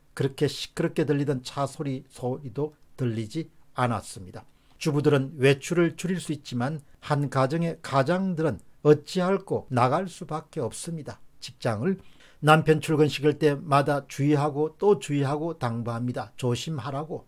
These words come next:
이것밖에 대구 시민들은 할 수 있는 게 없습니다. 병상이 부족해서 병원에서도 찬바람이 쐬며 신천지 교인이 병원에서도 일순이라고 합니다. 이런 이야기를 대구 시민이 전해주었습니다. 아마 어제 대구에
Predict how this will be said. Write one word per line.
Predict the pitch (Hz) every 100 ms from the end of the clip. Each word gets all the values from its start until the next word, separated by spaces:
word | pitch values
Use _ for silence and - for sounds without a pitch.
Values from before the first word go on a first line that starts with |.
| _
이것밖에 | 135 143 135 135 139 - 127 135 -
대구 | 135 120
시민들은 | - 120 113 113 113
할 | 110 175 175
수 | -
있는 | 160 156 147
게 | 165 160
없습니다. | 127 - - 180 160 143 - _
병상이 | 151 151 190 208 190
부족해서 | 180 185 - 175 - 135 - - -
병원에서도 | 147 156 214 196 - 156 -
찬바람이 | - 151 147 139 - 143
쐬며 | 110 110 127 - -
신천지 | - - 160 165 180 165 -
교인이 | 127 120 147 175 -
병원에서도 | 127 120 120 107 - 151 151 -
일순이라고 | 170 170 - 165 151 143 160
합니다. | - 120 104 104 - - -
이런 | 120 117 117
이야기를 | 110 110 127 113 110 160 - -
대구 | - 113 110
시민이 | - 107 107 104
전해주었습니다. | - 113 120 120 107 - 104 101 98 - _ _
아마 | 123 123
어제 | 135 135 139 120 143 - _ -
대구에 | 139 127 131 131